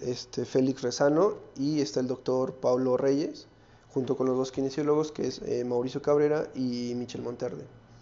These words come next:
Y más elementos ahí de apoyo, este, de inteligencia deportiva.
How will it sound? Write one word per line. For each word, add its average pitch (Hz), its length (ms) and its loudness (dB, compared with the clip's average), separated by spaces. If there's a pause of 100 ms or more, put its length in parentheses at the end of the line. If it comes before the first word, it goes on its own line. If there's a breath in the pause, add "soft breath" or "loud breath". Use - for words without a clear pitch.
(680 loud breath)
Y 156 160 4
más 147 260 6
elementos 135 380 2
ahí 127 300 2
de 127 100 0
apoyo, 131 540 2
este, - 440 -6
de 120 460 -4
inteligencia 131 480 -4
deportiva. 120 480 -4